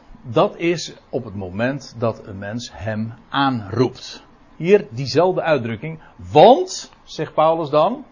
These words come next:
en nou citeert hij, ik kan u verklappen, dat is uit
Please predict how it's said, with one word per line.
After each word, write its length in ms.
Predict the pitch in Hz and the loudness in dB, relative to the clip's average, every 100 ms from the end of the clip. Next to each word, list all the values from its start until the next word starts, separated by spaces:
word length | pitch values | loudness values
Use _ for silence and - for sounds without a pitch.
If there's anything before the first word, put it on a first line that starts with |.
| _ - - | _ -20 -6
en 140 | 135 | -2
nou 240 | 123 101 - - - - | 0 0 -4 -16 -20 -20
citeert 520 | - 104 95 185 214 | -14 -8 2 4 4
hij, 400 | 175 196 240 302 - _ - | 2 0 0 -6 -16 _ -20
ik 140 | 110 | -6
kan 120 | 123 | -4
u 80 | 107 | -4
verklappen, 480 | - 113 156 117 101 | -4 0 0 0 -4
dat 180 | 123 117 | -4 -4
is 160 | 104 | -8
uit 300 | 110 104 95 | -8 -8 -8